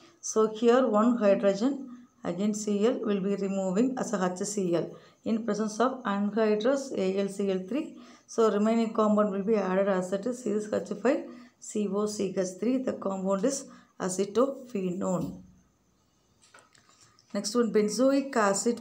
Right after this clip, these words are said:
from toluene. Benzoic acid from toluene. The formula for toluene is C S H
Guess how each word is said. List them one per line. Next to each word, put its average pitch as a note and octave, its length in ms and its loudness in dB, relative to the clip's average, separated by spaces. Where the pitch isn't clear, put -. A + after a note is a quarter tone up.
from G#3 420 2
toluene. F#3+ 680 2
Benzoic G#3+ 720 2
acid G#3 320 2
from - 380 -2
toluene. F3 580 -2
The F#3+ 100 -2
formula G3+ 580 2
for A#3 180 2
toluene G3 600 0
is - 400 0
C A#3 260 0
S A#3 260 0
H G#3 520 -2